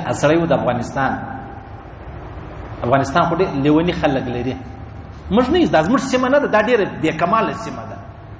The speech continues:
دا زموږ تی سیمه نه ده. ځه تر چمن و، دا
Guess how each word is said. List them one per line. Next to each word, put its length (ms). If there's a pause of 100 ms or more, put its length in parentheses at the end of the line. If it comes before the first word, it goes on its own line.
(100)
دا 100
زموږ 300
تی 80
سیمه 260
نه 120
ده. 240 (440)
ځه 200
تر 100
چمن 340
و، 80 (200)
دا 100